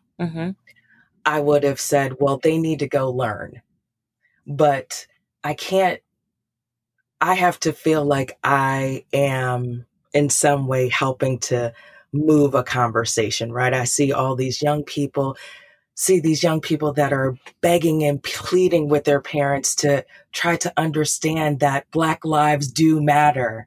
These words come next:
Speaker 1: Mm-hmm.
Speaker 2: So how can I not have this conversation with a friend who I do care about, who just happens to be Black, to say,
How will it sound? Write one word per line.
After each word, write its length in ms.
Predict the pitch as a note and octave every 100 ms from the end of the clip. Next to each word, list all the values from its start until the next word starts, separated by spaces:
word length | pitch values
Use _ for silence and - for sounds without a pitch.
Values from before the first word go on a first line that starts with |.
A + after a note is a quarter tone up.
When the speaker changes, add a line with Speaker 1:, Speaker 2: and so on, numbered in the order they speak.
| D#3
Speaker 1:
Mm-hmm. 340 | D3+ D3+ D3+ F3
Speaker 2:
So 480 | - - F3+ D#3 D3
how 300 | C#3 F#3 F#3
can 220 | - E3+ -
I 360 | D3+ E3 D#3+ D3
not 320 | D3 C#3+ -
have 280 | - C#3+ C#3
this 240 | C#3 -
conversation 1000 | - C#3 C3 C3 - B2+ B2 - B2 A#2+ - - - -
with 500 | C3+ C#3 C#3 C3 _ C#3+
a 100 | C#3
friend 460 | - C#3+ C#3 C#3
who 240 | - D3+ D3
I 160 | C#3+
do 320 | C#3 B2 F3
care 260 | F3 E3+ D3+
about, 300 | C#3 C#3 - - -
who 320 | C#4 C#4+ A3
just 300 | G#3 A3+ -
happens 520 | G#3 - G3 F3+ -
to 120 | -
be 160 | D3 C#3
Black, 500 | C3+ C3 B2 - - _ - _ -
to 140 | E3+ D3+
say, 640 | - C#3+ C3+ C3 B2+